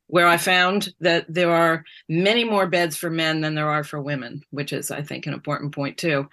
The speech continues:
Um, the other part of White Flag, um, is that someone with substance use disorder needs to surrender themselves to the fact that they need help. And the White Flag symbolizes that for me, that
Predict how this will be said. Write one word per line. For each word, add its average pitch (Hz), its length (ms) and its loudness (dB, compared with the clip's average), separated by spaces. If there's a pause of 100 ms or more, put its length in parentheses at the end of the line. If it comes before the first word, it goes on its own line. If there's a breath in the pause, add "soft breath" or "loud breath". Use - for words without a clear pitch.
(600 loud breath)
Um, 160 440 4
the 214 120 6
other 226 180 4
part 185 280 4
of 147 100 0
White 160 220 2
Flag, 156 480 0 (540 loud breath)
um, 156 380 2 (360)
is 202 180 4
that 190 220 4
someone 220 340 0
with 175 100 0
substance 202 460 -2
use 151 140 -6
disorder 156 440 0
needs 160 300 2
to 156 400 -2 (560 soft breath)
surrender 180 500 2
themselves 156 880 -2
to 156 400 0
the 156 80 -2
fact 160 300 -4
that 165 100 -2
they 160 140 -2
need 160 200 0
help. 143 360 -2 (580 loud breath)
And 165 180 4
the 165 60 4
White 160 240 2
Flag 160 480 0 (240)
symbolizes 156 800 0
that 156 240 2
for 165 160 -6
me, 156 420 -2 (340 loud breath)
that 165 440 2